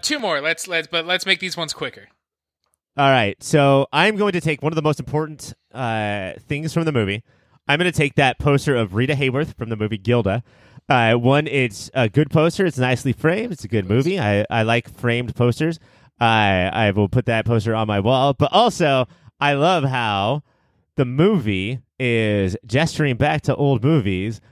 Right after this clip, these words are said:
Speaker 2: by having that character literally look into the mirror and say, "Oh, yeah, old movie. Let's be like that old movie."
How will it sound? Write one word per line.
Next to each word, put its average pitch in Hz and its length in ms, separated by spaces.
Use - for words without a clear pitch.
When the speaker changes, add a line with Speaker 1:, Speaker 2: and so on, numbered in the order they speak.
Speaker 2:
by 131 280
having 123 480
that 113 200
character 131 460
literally 214 580
look 185 360
into 185 340
the 170 100
mirror 160 440
and 120 240
say, 127 360
"Oh, 180 200
yeah, 180 420
old 147 240
movie. 135 300
Let's 127 220
be 131 180
like 120 220
that 117 220
old 113 280
movie." 107 400